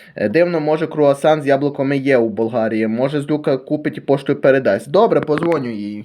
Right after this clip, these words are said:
Якщо буде, вона мені обов'язково передасть. Або вже коли приїде, не знаю, у грудні, чи коли вона хоче на Новий рік, чи що. Мульт сімсот двадцять вісім. Або, або, не знаю,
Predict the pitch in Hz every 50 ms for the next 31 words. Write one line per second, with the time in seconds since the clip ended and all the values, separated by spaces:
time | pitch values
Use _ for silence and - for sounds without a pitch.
0 | - _ - - - - - - 127 127 139 165 165 165 147 139 135 135 135 131
1 | 131 123 117 123 117 117 117 120 - - 127 123 123 120 - 117 113 110 95 78
2 | 87 - - - 139 139 139 135 131 139 127 - - 113 117 117 110 110 - -
3 | 110 110 123 147 143 139 120 113 117 113 107 104 101 98 117 113 113 110 104 98
4 | 98 - - - 104 104 98 104 113 - - - - - - - - 113 110 110
5 | 120 107 107 107 107 104 110 123 147 147 - - 104 - - 117 120 139 160 165
6 | 175 170 170 - - 151 139 139 - 151 135 127 131 131 131 - - 120 107 101
7 | - - 104 - 127 135 - - - - 196 202 185 180 175 170 170 170 - 135
8 | 123 117 113 101 87 87 98